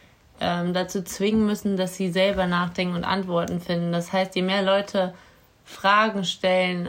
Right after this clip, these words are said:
an, an, ja, an die Justiz, an den Staat Amerika, an, ähm, Leute, die in solchen hohen Ämtern sind, dass man den Polizisten fragt, warum, dass man, ähm,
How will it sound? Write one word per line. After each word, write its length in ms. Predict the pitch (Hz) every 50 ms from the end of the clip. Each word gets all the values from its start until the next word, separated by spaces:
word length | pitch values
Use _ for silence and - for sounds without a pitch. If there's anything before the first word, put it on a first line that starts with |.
| -
an, 580 | - - 180 180 180 180 180 180 180 175 - - - _ _ _ _ _ _ _ _ _ _ _ _
an, 360 | - 185 185 190 185 185 180 185
ja, 280 | 185 175 170 170 170 - -
an 160 | - 190 202
die 120 | 190 190 190
Justiz, 760 | 208 202 175 - - - - - - - - 214 214 - -
an 120 | - 175 190
den 140 | 190 185 180
Staat 260 | - - 196 202 196
Amerika, 840 | 202 196 190 190 190 190 196 190 180 - - 185 175 175 175 - -
an, 440 | - - 180 185 180 180 175 170 -
ähm, 480 | - 180 175 175 170 170 170 175 175 175 - - - - - _ -
Leute, 320 | 190 196 208 214 208 214
die 160 | 185 196 196 196
in 120 | 185 180
solchen 520 | 170 - 180 185 180 - - 180 180 185 180
hohen 220 | 190 196 196 -
Ämtern 480 | - - - 196 190 - 190 185 180 170
sind, 340 | 165 180 180 175 175 170 185
dass 140 | 180 175
man 260 | 196 185 180 180 180 170
den 160 | 175 175 175
Polizisten 600 | 170 - 208 202 175 - 233 220 - - 208 202 185
fragt, 340 | - - 190 190 190 185 - -
warum, 540 | 196 190 190 196 208 214 202 196 185 180
dass 220 | 170 180 180 175 -
man, 400 | 185 180 175 180 180 180 175 175 - - - - - - - - - _ - -
ähm, 680 | - - 160 175 175 175 175 175 175 175 175 175 175